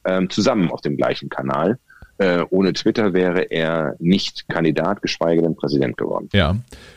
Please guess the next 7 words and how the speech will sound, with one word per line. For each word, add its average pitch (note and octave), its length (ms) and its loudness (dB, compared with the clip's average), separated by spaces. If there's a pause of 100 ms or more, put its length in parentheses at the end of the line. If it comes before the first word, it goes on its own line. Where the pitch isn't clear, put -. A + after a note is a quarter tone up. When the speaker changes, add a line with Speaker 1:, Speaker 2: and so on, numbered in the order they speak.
(120)
Speaker 2:
Und A#2 300 2
vielleicht B2+ 480 2
da A#2+ 300 4
dann, C3+ 240 2 (100)
äh, A2+ 240 0
zum - 180 0
Abschluss, - 440 0